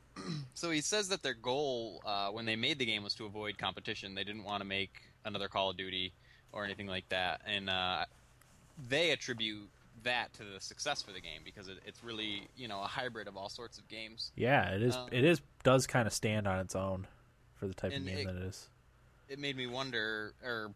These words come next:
Speaker 1: pose the question to myself, maybe you guys can help answer, is why hasn't there been a copycat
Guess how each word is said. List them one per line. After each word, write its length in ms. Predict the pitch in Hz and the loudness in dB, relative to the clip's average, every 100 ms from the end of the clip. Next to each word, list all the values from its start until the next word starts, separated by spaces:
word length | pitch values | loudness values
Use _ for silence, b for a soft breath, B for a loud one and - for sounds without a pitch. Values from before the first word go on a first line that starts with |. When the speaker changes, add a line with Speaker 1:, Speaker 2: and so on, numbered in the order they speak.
| - | 0
Speaker 1:
pose 220 | 127 117 | 0 0
the 60 | |
question 320 | 113 120 113 110 | 0 0 0 -4
to 60 | |
myself, 360 | 104 104 139 139 | -2 0 2 0
maybe 180 | 110 104 | -2 -2
you 40 | 104 | 0
guys 140 | 101 | -2
can 120 | 104 | -2
help 200 | 110 98 | -2 0
answer, 300 | 110 117 104 | -2 -2 -4
is 140 | 87 104 | -6 -4
why 320 | 98 101 104 | 2 4 4
hasn't 420 | 110 110 113 107 | 2 -2 -2 -4
there 140 | 98 | -6
been 320 | 92 98 98 95 | -4 -6 -6 -10
a 60 | 101 | -8
copycat 600 | 110 98 95 - 90 | -8 -8 -10 -4 -2